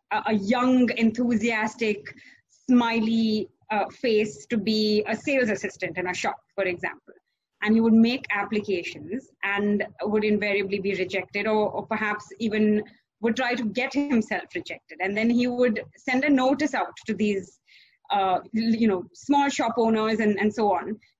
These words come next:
saying, "Oh, you've rejected me because of age discrimination. Your ad said wanted young, enthusiastic, et cetera, et cetera. And because I'm not young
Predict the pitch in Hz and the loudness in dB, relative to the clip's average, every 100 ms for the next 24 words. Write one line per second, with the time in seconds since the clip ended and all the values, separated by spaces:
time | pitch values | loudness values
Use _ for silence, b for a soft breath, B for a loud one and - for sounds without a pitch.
0 | - 240 240 254 254 220 294 269 240 214 | -4 -2 0 2 4 4 4 2 0 -2
1 | 202 262 262 233 254 240 226 220 214 - | -4 -4 0 2 2 0 -2 -2 -4 0
2 | 220 220 - 208 - 196 185 165 - 175 | 0 0 -2 -4 -2 -2 -2 -4 -10 -12
3 | 156 233 - _ _ 214 202 233 254 262 | -10 -12 -14 _ _ -6 0 2 2 4
4 | 294 - 214 208 208 208 - 202 202 196 | 2 0 -2 0 -2 -4 -4 -2 -2 -4
5 | - _ - 208 214 214 240 196 - 180 | -10 _ -4 0 2 2 2 0 -2 -8
6 | 175 240 302 277 226 180 180 _ _ 233 | -4 2 4 6 6 2 -4 _ _ 2
7 | 214 233 226 208 196 175 - 190 180 185 | 2 4 2 2 0 -2 -4 -6 -4 -8
8 | 175 156 160 151 - - 165 - - 214 | -8 -10 -8 -10 -10 -8 -6 -6 0 0
9 | 226 311 320 294 262 262 220 190 214 | 2 0 2 2 2 2 0 0 0